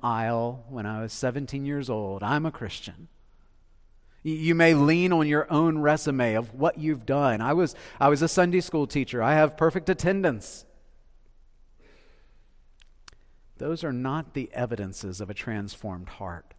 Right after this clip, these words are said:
The evidences of a transformed heart are love for Christ and His Word and the glory of His name. It's not perfect.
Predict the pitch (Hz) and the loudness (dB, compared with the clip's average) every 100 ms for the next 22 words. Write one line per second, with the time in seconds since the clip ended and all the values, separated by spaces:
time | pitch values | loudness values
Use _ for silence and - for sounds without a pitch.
0 | 139 120 123 151 135 143 117 113 - - | -8 -6 -4 -4 -6 -8 -8 -8 -8 -8
1 | 120 131 - 135 120 113 110 104 95 - | -6 -8 -10 -10 -8 -8 -6 -4 -6 -14
2 | - - - 120 101 104 127 139 - 135 | -20 -20 -8 -6 -4 -2 -2 -2 -6 -8
3 | - - 113 104 92 - - - - 110 | -8 -10 -6 -6 -8 -12 -14 -14 -10 -10
4 | 85 110 82 - 104 120 113 98 92 90 | -8 -10 -10 -16 -10 -6 -4 -6 -8 -10
5 | 131 117 113 101 123 117 131 113 101 92 | -8 -6 -6 -6 -6 -4 -4 -4 -6 -8
6 | - 101 101 87 85 127 - - _ _ | -10 -14 -12 -12 -14 -18 -20 -20 _ _
7 | _ - _ _ - - 127 127 156 170 | _ -20 _ _ -10 -4 -4 -4 -6 -6
8 | 202 190 - | -8 -12 -16